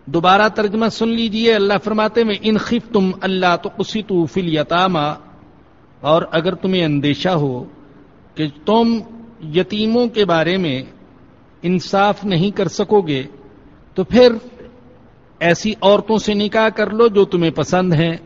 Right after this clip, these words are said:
دو دو، تین تین اور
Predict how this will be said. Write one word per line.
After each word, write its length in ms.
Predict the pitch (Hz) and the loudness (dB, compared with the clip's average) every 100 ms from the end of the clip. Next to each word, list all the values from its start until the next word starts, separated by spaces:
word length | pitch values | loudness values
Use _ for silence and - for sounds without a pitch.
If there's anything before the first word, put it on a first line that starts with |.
| - - - - - - - | -20 -20 -20 -20 -20 -20 -6
دو 280 | 131 170 175 | 4 4 6
دو، 400 | 180 175 175 - - - - - - | 6 4 0 -6 -20 -20 -20 -20 -6
تین 280 | 160 170 170 | 0 0 0
تین 360 | 170 170 170 165 - - | -2 -2 -2 -6 -14 -2
اور 300 | 156 180 | 4 4